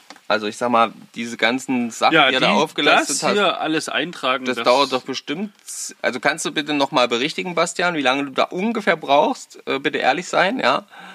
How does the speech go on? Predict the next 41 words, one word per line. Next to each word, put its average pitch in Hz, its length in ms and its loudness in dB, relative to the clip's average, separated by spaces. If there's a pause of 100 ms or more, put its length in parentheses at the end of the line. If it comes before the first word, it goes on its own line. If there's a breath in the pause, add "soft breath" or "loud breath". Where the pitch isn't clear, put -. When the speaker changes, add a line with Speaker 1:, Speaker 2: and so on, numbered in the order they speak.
(200 loud breath)
Speaker 1:
Ähm, 139 320 0
um 139 220 -4
das 135 180 -2
alles 131 340 0
quasi 120 320 2
so 120 160 -4
ein 117 80 -4
bisschen, 117 520 -4
äh, 117 60 -2
niederzuschreiben, 175 920 0
nicht 160 160 -2
nur 127 140 4
wahrzunehmen, 160 440 2
sondern 135 240 0
auch 120 160 -2
niederzuschreiben 143 880 0
dann, 170 240 0
ja, 127 240 2
dort - 240 -4
reinzumachen. 139 680 -2 (460 loud breath)
Und, 131 760 2
ähm, 123 460 -2 (240)
aber 110 240 -4 (140)
das 110 160 -12
dauert 123 260 -6
doch 120 80 -6
bestimmt 139 240 -12
Speaker 2:
Wenn 156 180 2
so 156 100 4
eine 156 80 4
Speaker 1:
dann 127 80 2
Speaker 2:
gewisse 139 280 2
Routine 135 440 0
drin 123 260 -2
ist, 143 220 2
dauert 131 200 4
das 135 140 0
sicherlich 127 300 -2
keine 127 260 0
fünf 127 220 -6
Minuten. 113 420 0